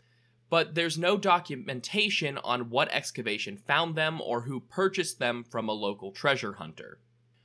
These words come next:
They are attributed to Arsames and his father Ariaramnes, but match a third tablet attributed to Artaxerxes the third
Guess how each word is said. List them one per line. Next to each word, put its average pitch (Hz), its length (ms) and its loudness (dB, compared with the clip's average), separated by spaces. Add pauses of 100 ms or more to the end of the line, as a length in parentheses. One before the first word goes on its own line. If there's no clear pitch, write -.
They 156 160 6
are 160 160 8
attributed 175 760 2
to 117 80 -6
Arsames 90 680 -2 (400)
and 156 180 6
his 160 200 0
father 143 480 4
Ariaramnes, 117 1120 0 (600)
but 156 220 4
match 170 360 8
a - 100 2
third 190 480 2
tablet 127 480 2
attributed 131 800 -2
to 120 320 -2
Artaxerxes 117 800 0
the 104 120 -4
third 131 580 2